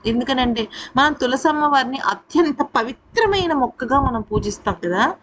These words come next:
అ-, అటువంటి చండాలపు పనులు చేస్తే ఖచ్చితంగా అది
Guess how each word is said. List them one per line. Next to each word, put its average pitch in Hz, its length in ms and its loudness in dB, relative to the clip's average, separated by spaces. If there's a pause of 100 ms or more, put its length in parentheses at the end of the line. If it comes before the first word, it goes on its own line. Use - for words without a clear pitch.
(400)
అ-, - 240 0
అటువంటి 254 640 -2
చండాలపు 247 600 0 (100)
పనులు 240 240 0
చేస్తే 226 360 -2
ఖచ్చితంగా 269 960 0 (420)
అది 254 500 -2